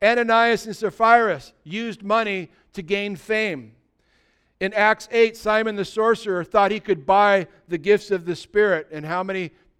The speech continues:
places today are trying to merchandise the gifts of the Spirit if you come join their seminars for so much money. In Acts twenty-four, Felix the governor wanted Paul to pay him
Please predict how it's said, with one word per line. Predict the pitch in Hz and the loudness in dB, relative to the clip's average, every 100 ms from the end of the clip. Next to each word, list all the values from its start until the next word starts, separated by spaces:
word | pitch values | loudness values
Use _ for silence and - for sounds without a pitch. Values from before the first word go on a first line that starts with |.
| _ _ | _ _
places | 180 185 185 - | -4 -4 -6 -10
today | 170 180 185 | -6 -2 -2
are | 160 | -2
trying | 147 170 170 165 | -4 -6 -6 -6
to | 165 165 156 139 _ _ _ _ _ _ _ _ _ _ _ | -8 -8 -8 -10 _ _ _ _ _ _ _ _ _ _ _
merchandise | 151 202 208 185 175 165 160 143 | -4 -4 -2 -4 -2 -2 -2 -8
the | - 156 | -14 -10
gifts | 180 175 175 | -8 -8 -12
of | 151 | -14
the | 156 | -16
Spirit | - 170 175 151 143 _ _ | -10 -6 -2 -2 -4 _ _
if | 156 143 | -16 -12
you | 160 | -8
come | 180 170 | -6 -6
join | 139 170 165 | -6 -6 -4
their | 160 | -6
seminars | - 175 170 160 139 127 - _ | -8 -10 -8 -6 -6 -8 -14 _
for | 143 | -18
so | - 151 | -12 -8
much | 147 139 139 | -8 -10 -8
money. | 147 147 113 107 _ _ _ _ _ _ - | -6 -6 -10 -20 _ _ _ _ _ _ -8
In | 180 | -2
Acts | 202 214 - | 0 -2 -6
twenty-four, | 214 214 196 214 226 196 | -6 -6 -4 2 2 2
Felix | - 208 214 208 | -2 -2 0 -2
the | - | -6
governor | 175 202 208 190 185 | -2 0 0 -2 -2
wanted | 196 196 - | -2 -2 -2
Paul | 196 202 196 | 0 2 2
to | 208 180 | -4 -10
pay | 185 214 220 | -4 0 0
him | 190 180 165 | 0 -2 -4